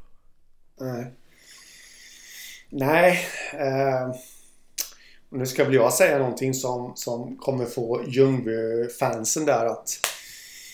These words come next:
studsa upp och greppa tangentbordet <laughs> och skriva några välvalda ord till mig, men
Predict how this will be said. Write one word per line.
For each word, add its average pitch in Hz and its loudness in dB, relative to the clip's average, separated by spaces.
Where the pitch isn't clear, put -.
studsa - 8
upp - 8
och 156 4
greppa 151 2
tangentbordet 135 4
<laughs> - -6
och 190 4
skriva 160 4
några 139 4
välvalda 127 4
ord 120 -2
till 120 0
mig, 120 -2
men 127 -2